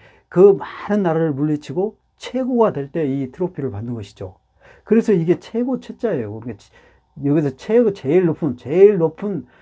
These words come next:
월드컵 경기장에서 제일 일 등을 해야만이 이, 이거를 받는 거죠. 트로피를 받는 거잖아요. 예, 그래요. 그래서 그게 바로 최고이기 때문에 그렇죠. 그래서 최고 최자예요. 최고 최자입니다. 이거 사급에 있어요.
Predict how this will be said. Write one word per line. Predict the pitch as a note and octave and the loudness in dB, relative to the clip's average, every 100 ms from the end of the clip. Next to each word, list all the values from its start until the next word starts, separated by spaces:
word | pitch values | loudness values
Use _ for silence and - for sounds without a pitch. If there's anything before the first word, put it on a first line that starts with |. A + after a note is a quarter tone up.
| _ - | _ 2
월드컵 | D#3 G#3 B3+ G3 | 4 4 2 0
경기장에서 | G#3 G#3+ A3 G#3+ F#3 F#3+ | 2 2 2 2 0 -2
제일 | - F#3 A3 G#3+ G3+ C#3+ _ | -2 4 8 8 4 -2 _
일 | D#3+ A3 | -2 -2
등을 | C4 A#3+ E3+ | 2 2 2
해야만이 | G3 A3 G#3+ D#3 C3 D#3+ C#3+ | 0 -2 -2 -2 0 0 0
이, | A2+ D3+ D3 | -2 -4 -4
이거를 | C#3 D#3+ C#3+ D3+ C3 | -4 -4 0 0 0
받는 | A#2+ B2+ | -4 -6
거죠. | G#2+ F#2 | -6 -10
트로피를 | - C#3+ - A#2+ | -8 -8 -8 -14
받는 | - A2+ | -12 -12
거잖아요. | G2+ - F#2+ _ _ - - - | -12 -14 -20 _ _ -20 -18 -8
예, | B2 | -6
그래요. | - D#3+ A#2 F#2 | 2 2 2 -2
그래서 | C#3 C3+ G3 G3 - _ - | -6 -2 -4 -4 -10 _ -6
그게 | F#3 G#3 | 2 4
바로 | D#3 D#3 C3 - _ | 4 2 0 -4 _
최고이기 | - A3+ A#3 A3+ D#3+ B2+ | -6 -2 0 0 -2 -4
때문에 | D#3+ D3 | -2 -4
그렇죠. | A#2 G#2+ - D3+ _ | -6 -12 -12 -16 _
그래서 | C#3 C3 G3 - _ _ | -10 -8 -10 -12 _ _
최고 | - - A#3 A#3+ A3+ | -8 2 2 4 0
최자예요. | - G3+ A3 E3 G#2+ F#2 _ _ _ _ _ | -2 -6 -4 -4 -6 -14 _ _ _ _ _
최고 | - D#3 D3+ C3+ E3 G3 _ _ _ _ _ _ _ _ _ _ _ _ - | -10 -4 -4 -2 -6 -8 _ _ _ _ _ _ _ _ _ _ _ _ -6
최자입니다. | G3+ G3 G3+ C#3+ G2 | -4 -2 -2 -2 -6
이거 | A#2 C3+ B2+ _ _ _ | -6 -6 -6 _ _ _
사급에 | D#3+ E3 F3 | -6 -4 -2
있어요. | C3 - G2 F2+ | -2 -4 -14 -14